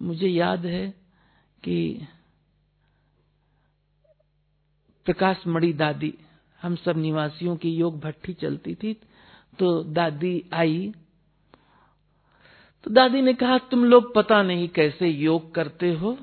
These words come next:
कोई आंखें बंद करके बैठता है, कोई झटका मारता है।" <laughs> मैं कैसे योग करती हूँ, मैं अपना अनुभव सुनाती।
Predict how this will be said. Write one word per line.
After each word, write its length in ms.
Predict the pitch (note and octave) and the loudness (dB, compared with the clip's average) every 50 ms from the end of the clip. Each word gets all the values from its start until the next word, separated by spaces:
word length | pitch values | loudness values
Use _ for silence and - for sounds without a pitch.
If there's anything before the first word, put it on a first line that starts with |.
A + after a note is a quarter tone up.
| - - - _ - - | -18 -20 -20 _ -14 -2
कोई 240 | - F3+ D#3+ E3 E3 | 2 2 4 4 4
आंखें 400 | D3+ D3 C#3+ - - D#3 C#3+ C3+ | 2 0 -2 -2 -2 -2 0 0
बंद 260 | D#3 D#3+ F3 E3 E3 | -2 -2 -2 -2 -4
करके 360 | D#3+ - D#3 C3+ C#3 D#3+ D#3+ | -2 -2 -4 -4 -4 -6 -6
बैठता 440 | D3+ C#3 C#3+ C#3+ C#3+ E3 - F#3 D#3+ | -4 -2 -4 -4 -4 -6 -6 -4 -4
है, 140 | D#3 D3+ D3+ | -2 -2 -4
कोई 260 | D#3 D#3 D3+ D3 C#3+ | -4 -4 -6 -6 -6
झटका 440 | B2 D3+ F#3+ - - - F3 E3+ E3+ | -4 -6 -6 -6 -6 -4 -2 -2 -2
मारता 460 | D#3 D3+ C#3 C#3+ C#3 C#3 - D#3 D3+ | -2 -4 -6 -6 -6 -4 0 0 0
है।" 240 | A#3+ C4 - G4+ - - C4 - - - - | 0 2 0 -2 -2 0 -4 -4 -6 -4 -6
<laughs> 360 | D4+ - C4+ B3+ - - - | -6 -6 -6 -16 -14 -8 -2
मैं 300 | D3+ F3 A3+ C4 B3 G3+ | 2 6 6 6 4 4
कैसे 320 | - F#3+ F#3+ F#3 - G3+ | 2 2 2 4 4 4
योग 420 | F#3 F3+ E3 E3 F#3+ F#3+ F#3 F#3 - | 4 4 4 2 2 2 0 -2 2
करती 400 | F#3+ F3 E3 D#3 - - G3 G#3 | 2 4 4 2 -2 -2 -2 0
हूँ, 140 | G#3+ A3 A#3 | 2 2 2
मैं 180 | G#3+ G3+ F#3+ | 4 4 4
अपना 320 | D#3+ - F3 E3+ E3+ D#3+ D3 | 4 2 2 0 2 2 2
अनुभव 360 | D3 C#3+ C#3+ C#3 D3+ D3 C3+ | 2 2 0 2 0 0 0
सुनाती। 680 | - D3 C#3+ D3 D3+ C#3 C3 _ _ - C#3 D3+ E3 | -2 -4 -6 -4 -4 -6 -10 _ _ -14 -12 -12 -12